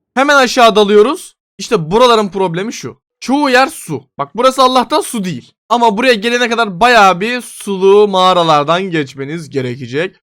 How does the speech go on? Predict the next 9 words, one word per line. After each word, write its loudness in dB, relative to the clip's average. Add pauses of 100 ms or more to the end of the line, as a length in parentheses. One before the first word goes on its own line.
(120)
Ama 0
sonunda -2
hiç -2
olmazsa 0
bir -4
tane 0
odun -4
bulabileceksiniz -2
mineshaft'lerde. -12